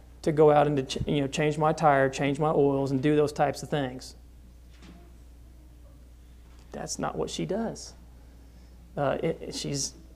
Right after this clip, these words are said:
in a sense, the weaker vessel. That's just not how it, how it works. And for most marriages, I'd say oftentimes that's how it works. There, I can't speak for everyone's house. There are man things that get done at my house, and there are lady things that get done at my house. And sometimes,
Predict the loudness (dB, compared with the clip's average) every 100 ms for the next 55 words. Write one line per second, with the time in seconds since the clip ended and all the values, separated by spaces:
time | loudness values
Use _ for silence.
0 | -10 -2 2 2 2 2 2 4 6 6
1 | 4 4 4 4 0 -4 -2 0 0 2
2 | 2 2 2 2 0 -2 0 -2 -4 -2
3 | 0 4 6 8 6 6 0 0 2 2
4 | 4 2 2 2 2 -2 -2 -2 -2 -2
5 | 0 2 2 2 0 -4 -16 -20 -20 2
6 | 6 8 6 0 -14 -20 -20 -20 -20 -20
7 | -20 -20 -20 -20 -20 -20 -20 -16 -6 0
8 | 0 2 0 4 4 4 0 0 -2 4
9 | 8 10 10 8 4 2 4 4 4 4
10 | 4 4 4 4 4 4 4 2 2 2
11 | 2 2 2 2 0 -4 -2 0 0 0
12 | -2 -4 -4 -2 -4 -2 -2 -4 -4 -4
13 | -4 -2 0 0 0 -2 -2 -2 -2 -4
14 | -6 -4 -2 -2 0 0 0